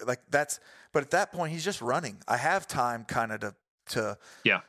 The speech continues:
Speaker 1: to holster it. And, but ag-, why I don't drop it anyways, well, they're expensive. I don't wanna <laughs> get payroll deducted on that bad boy.
Speaker 2: <laughs>
Speaker 1: But, you know, um, it puts another weapon into a fight or on a ground that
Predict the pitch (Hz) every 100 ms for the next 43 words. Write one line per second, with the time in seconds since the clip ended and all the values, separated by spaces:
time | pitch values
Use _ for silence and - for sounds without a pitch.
0 | _ - 113 117 113 - 107 110 - -
1 | 120 113 131 123 104 127 123 139 139 135
2 | 139 - - 139 - 120 139 175 127 143
3 | 131 - _ _ 117 127 123 - 131 165
4 | - 120 143 - - 117 131 127 117 -
5 | 180 131 160 139 - 165 156 143 131 120
6 | 165 156 127 156 123 117 120 107 - 135
7 | - - - - 139 147 147 127 151 -
8 | - - _ 175 160 151 143 - 135 135
9 | 131 131 _ _ - 139 - 180 - 151
10 | 151 139 131 151 147 127 117 120 113 120
11 | 123 120 110 117 113 104 110 123 120 110